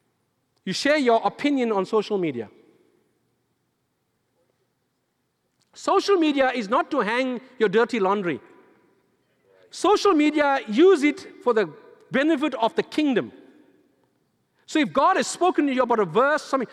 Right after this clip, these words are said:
use it to build others up. Texting, fifty-eight percent. Social, twelve percent. The reason why I'm asking you this, guys, is because we communicate every day.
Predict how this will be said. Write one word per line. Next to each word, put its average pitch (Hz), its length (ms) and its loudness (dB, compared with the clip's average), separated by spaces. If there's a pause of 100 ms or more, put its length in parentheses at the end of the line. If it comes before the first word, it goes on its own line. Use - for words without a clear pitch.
(160)
use 320 360 4
it 302 180 -2
to 285 100 0
build 277 340 2
others 254 380 -2
up. 349 300 -4 (420)
Texting, 311 400 -2
fifty-eight 311 460 -2
percent. 220 400 -6 (160)
Social, 320 420 -2
twelve 302 320 -2
percent. 226 460 -6 (420)
The 269 100 2
reason 339 360 4
why 277 160 2
I'm 254 100 -2
asking 285 540 -2
you 220 80 -2
this, 190 180 -6
guys, 247 460 0 (220)
is 220 80 -4
because 302 320 2
we 330 160 4
communicate 359 680 0 (120)
every 349 480 2
day. 294 420 -2